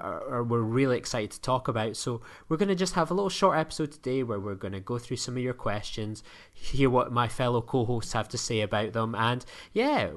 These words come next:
um, hopefully this will bring you a bit of, you know, post two thousand and seventeen cheer. You know, I'm sure that those credit card bills are coming through. You're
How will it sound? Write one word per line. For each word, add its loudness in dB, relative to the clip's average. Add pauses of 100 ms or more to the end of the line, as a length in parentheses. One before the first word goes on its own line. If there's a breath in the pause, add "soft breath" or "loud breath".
(180)
um, 0
hopefully -2
this -2
will 0
bring -2
you 0
a 2
bit 0
of, -2 (500 soft breath)
you -4
know, 0
post 4
two 4
thousand 4
and -2
seventeen -2
cheer. -2
You -6
know, -2
I'm 0
sure 2
that 2 (200 loud breath)
those -2
credit 4
card 6
bills 6
are 0
coming 2
through. 4
You're 6